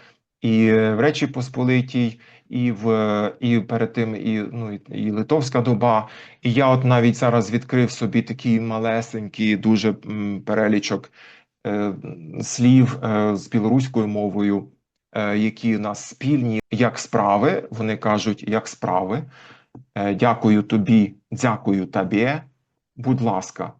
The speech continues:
«Калі ласка», «Я тебе люблю» або «Я тебе кохаю», «Я тебе кохаю», «Добраніч»,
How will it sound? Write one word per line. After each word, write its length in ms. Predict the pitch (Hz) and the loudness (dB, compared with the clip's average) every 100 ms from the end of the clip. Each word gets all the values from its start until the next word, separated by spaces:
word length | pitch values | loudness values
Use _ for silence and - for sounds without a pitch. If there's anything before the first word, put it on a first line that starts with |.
| _ - | _ -4
«Калі 260 | 107 95 | 0 2
ласка», 600 | 95 123 170 - 156 165 - _ _ _ _ _ | 2 2 0 -4 -6 -8 -12 _ _ _ _ _
«Я 220 | - 131 135 | 0 0 2
тебе 300 | 127 117 113 | 2 4 4
люблю» 500 | 110 101 110 95 - _ _ _ | 2 2 0 0 -8 _ _ _
або 220 | - 107 110 | -6 0 2
«Я 120 | 110 | 2
тебе 220 | 104 101 | 0 -4
кохаю», 540 | - - 104 98 95 - _ _ 113 | -4 -4 -2 -2 -4 -8 _ _ -2
«Я 160 | 120 | -2
тебе 320 | 117 107 107 | 0 -2 -4
кохаю», 680 | 101 - - 147 185 180 165 - _ _ _ _ _ _ _ _ _ - | -6 -10 -6 -4 -2 -4 -6 -12 _ _ _ _ _ _ _ _ _ -2
«Добраніч», 880 | 131 113 135 113 104 98 - - | 2 4 4 2 -2 -6 -8 -14